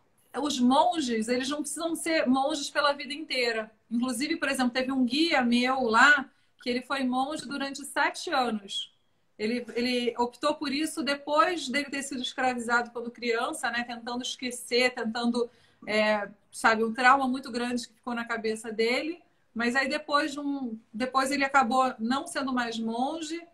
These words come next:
É, inclusive, ele, ele é casado, tem filhos, mas depois ele pode voltar pra ser monge. Com, ele voltou com filho, inclusive.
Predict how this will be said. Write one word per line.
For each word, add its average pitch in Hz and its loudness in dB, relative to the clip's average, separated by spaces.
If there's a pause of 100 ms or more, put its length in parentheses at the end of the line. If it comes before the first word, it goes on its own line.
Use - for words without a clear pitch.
(460)
É, 214 0
inclusive, 247 -2
ele, 262 0 (220)
ele 233 4
é 240 2
casado, 240 6
tem 254 -10 (160)
filhos, 269 -10
mas 247 -6 (240)
depois 269 -2
ele 285 -6
pode 302 0
voltar 294 2
pra 285 0
ser 277 -8
monge. 262 -4
Com, 262 -4
ele 247 -2
voltou 269 -4
com 302 -6
filho, 285 -2
inclusive. 254 -6